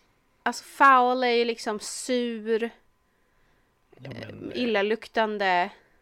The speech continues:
Speaker 2: Ja, en äcklig
Speaker 1: Så.
Speaker 2: doft.
Speaker 1: Mm. De känner det här liksom komma mellan träden, och de följer den här till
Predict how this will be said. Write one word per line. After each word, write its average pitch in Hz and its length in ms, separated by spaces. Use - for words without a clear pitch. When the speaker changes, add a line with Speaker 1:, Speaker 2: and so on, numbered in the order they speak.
Speaker 2:
Ja, 101 440
en 104 140
äcklig - 380
Speaker 1:
Så. 95 80
Speaker 2:
doft. - 400
Speaker 1:
Mm. 214 340
De 285 160
känner 294 300
det 302 60
här 254 180
liksom 220 320
komma 220 340
mellan 247 280
träden, 208 640
och - 240
de 240 200
följer 240 360
den 254 120
här 214 200
till 208 420